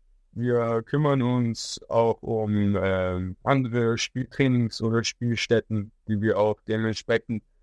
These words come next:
so aufbauen können, dass wir auch einen richtigen Footballspieltag auch mal spielen können.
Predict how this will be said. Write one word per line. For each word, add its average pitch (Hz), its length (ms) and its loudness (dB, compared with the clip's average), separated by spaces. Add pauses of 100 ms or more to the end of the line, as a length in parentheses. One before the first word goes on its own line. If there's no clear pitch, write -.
so 147 200 2
aufbauen 151 480 2
können, 135 240 -2
dass 127 220 -4
wir 123 140 2
auch 117 240 -2 (480)
einen 117 400 -4
richtigen 127 560 -2
Footballspieltag 127 800 0
auch 98 180 2
mal 95 320 2
spielen 104 300 -4
können. 151 300 2